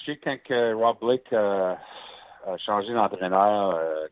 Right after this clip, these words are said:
qu'est-ce qu'il a dit, c'est qu'il espérait que c'était pour secouer l'équipe.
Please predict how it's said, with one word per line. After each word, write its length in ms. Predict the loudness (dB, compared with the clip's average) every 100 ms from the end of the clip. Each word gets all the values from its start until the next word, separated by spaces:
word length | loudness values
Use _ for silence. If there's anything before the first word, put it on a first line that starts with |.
| _
qu'est-ce 240 | -10 -6
qu'il 120 | -4
a 40 | -4
dit, 200 | -4 -8
c'est 140 | -6
qu'il 380 | -4 0 0 0
espérait 560 | -4 -4 0 4 4 2
que 40 | 2 -2
c'était 160 | 0 -4
pour 140 | -2 -6
secouer 460 | -4 -6 0 0
l'équipe. 340 | 0 -2 -4